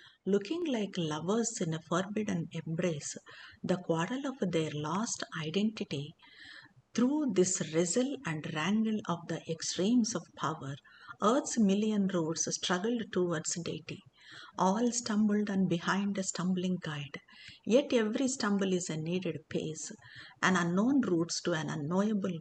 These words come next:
goal. All blundered and straggled towards the one divine, as if transmuted by a Titan spell. The eternal powers assumed a dubious face, idols of an oblique divinity. They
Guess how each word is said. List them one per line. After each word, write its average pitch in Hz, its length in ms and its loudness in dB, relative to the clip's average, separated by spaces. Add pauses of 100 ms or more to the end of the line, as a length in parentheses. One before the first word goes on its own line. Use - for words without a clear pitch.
goal. 156 240 -8 (420)
All 254 380 2
blundered 175 560 0 (220)
and 151 160 -6
straggled 180 580 0 (140)
towards 214 460 0
the 151 180 -2
one 202 500 2
divine, 151 460 -4 (440)
as 214 180 4
if 226 240 -6
transmuted 185 800 2
by 165 100 -2
a 160 120 -4 (120)
Titan 175 360 0
spell. 131 380 -6 (580)
The 190 300 4
eternal 226 460 2 (160)
powers 170 520 -2
assumed 220 440 2 (120)
a 160 180 -2
dubious 180 400 0 (200)
face, - 360 -10 (560)
idols 269 340 2
of 240 200 0
an 196 80 0
oblique 170 520 -2
divinity. 160 580 -6 (560)
They 214 180 8